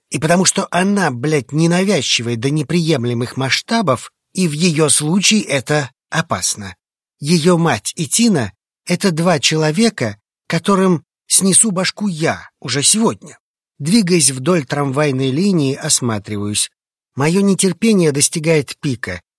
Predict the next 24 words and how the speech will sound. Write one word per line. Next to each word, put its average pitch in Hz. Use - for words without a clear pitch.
Я 156
разнес 160
полгорода 151
за 120
десять 131
минут, 92
осознанно 143
и 202
точечно. 123
Если 160
первый 147
день 139
зимы 135
выглядит 127
так, 220
значит, 175
весны 160
не 170
видать 127
до 117
марта. 95
Здесь 143
сомнений 180
нет. 156